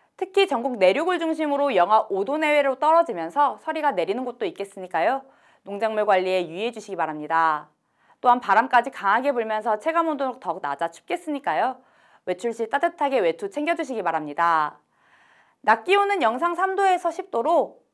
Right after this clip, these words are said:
낮과 밤의 기온차가 십 도 내외로 크겠으니까요. 환절기 건강 관리에 유의해 주시기 바랍니다. 최근 내린 눈이 쌓여있는 강원 산지에는 낮 동안 녹은 눈이 밤사이 열면서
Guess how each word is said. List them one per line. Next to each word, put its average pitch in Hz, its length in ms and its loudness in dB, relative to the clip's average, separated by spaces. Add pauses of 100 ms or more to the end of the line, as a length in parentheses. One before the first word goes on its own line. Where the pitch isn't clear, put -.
(140)
낮과 185 280 4
밤의 330 300 2
기온차가 240 440 -4
십 294 180 -10
도 349 120 0
내외로 180 320 2
크겠으니까요. 254 840 -2 (540)
환절기 269 420 2
건강 208 320 -4
관리에 185 420 0
유의해 196 280 -6
주시기 190 240 -12
바랍니다. 156 720 0 (840)
최근 330 340 2
내린 285 280 4
눈이 294 200 0
쌓여있는 285 800 2
강원 190 340 -6
산지에는 285 800 -2
낮 165 200 -2
동안 208 300 -2
녹은 208 240 -4
눈이 208 220 -8
밤사이 208 440 -4
열면서 165 640 0